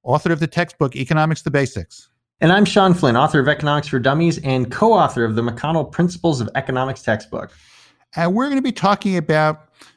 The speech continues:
Speaker 1: the very hot topic of fiscal stimulus. Too big, too small,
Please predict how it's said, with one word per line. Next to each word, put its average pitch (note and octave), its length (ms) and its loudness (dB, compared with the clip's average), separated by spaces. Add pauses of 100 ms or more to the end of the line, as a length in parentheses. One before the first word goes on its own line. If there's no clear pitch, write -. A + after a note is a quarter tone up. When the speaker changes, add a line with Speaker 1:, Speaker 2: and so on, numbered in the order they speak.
(120)
Speaker 1:
the C3 100 0
very F3 420 2
hot E3 360 -2
topic D3+ 420 -2
of B2 180 0 (140)
fiscal - 580 -2
stimulus. D3+ 880 -2 (600)
Too E3 220 2
big, F3+ 380 0 (720)
too D#4 240 -2
small, F#3 720 -2